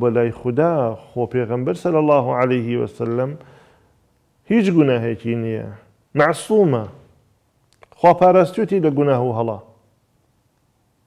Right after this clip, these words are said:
ئەی بۆ چونکە تەوبە و گەڕانەوە بۆ لای خودای کردوتە منهەجی حیا-، حیاتی. پرۆگرامی ژیانی بەردەوام ئەم حاڵەتە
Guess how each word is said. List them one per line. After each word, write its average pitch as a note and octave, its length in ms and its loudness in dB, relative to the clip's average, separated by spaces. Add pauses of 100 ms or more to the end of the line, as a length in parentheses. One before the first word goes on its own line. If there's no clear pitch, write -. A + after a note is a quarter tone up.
(1080)
ئەی D3 120 8 (120)
بۆ A3 180 8 (1800)
چونکە G3+ 400 0 (180)
تەوبە C3+ 460 4 (100)
و F#3 160 2
گەڕانەوە B2+ 760 4 (120)
بۆ B2 120 4 (140)
لای B2+ 300 2
خودای C3+ 380 0 (100)
کردوتە E3 500 2 (100)
منهەجی C3 600 2
حیا-، A#2+ 360 -4
حیاتی. A#2+ 520 0 (580)
پرۆگرامی D#3 720 6 (140)
ژیانی B2 560 2 (460)
بەردەوام C#3 840 6
ئەم C#3+ 120 -2 (100)
حاڵەتە B2+ 580 2